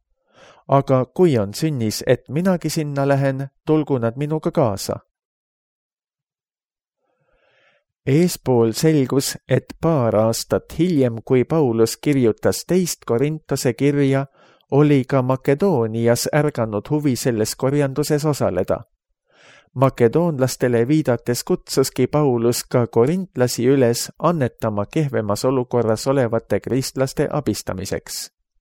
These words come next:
On huvitav, et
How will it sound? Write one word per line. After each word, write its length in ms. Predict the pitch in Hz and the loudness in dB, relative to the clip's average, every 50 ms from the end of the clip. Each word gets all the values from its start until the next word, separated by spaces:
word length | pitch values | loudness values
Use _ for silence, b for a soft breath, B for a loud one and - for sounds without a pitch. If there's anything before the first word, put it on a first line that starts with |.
| _ _ _ _ _ _ _ _ _ _ _ _ _ _ _ _ _ _ _ _ _ _ _ _ _ _ _ _ _ _ _ _ _ _ _ _ _ _ _ _ _ _ _ _ _ _ _ _ _ _ _ _ - | _ _ _ _ _ _ _ _ _ _ _ _ _ _ _ _ _ _ _ _ _ _ _ _ _ _ _ _ _ _ _ _ _ _ _ _ _ _ _ _ _ _ _ _ _ _ _ _ _ _ _ _ -2
On 320 | 147 143 143 139 135 131 | 0 0 2 2 0 -2
huvitav, 520 | 160 196 196 175 139 _ - 147 139 135 135 - - | 0 2 2 0 0 _ 0 0 2 2 0 -2 -2
et 180 | - 135 - | -2 -2 -2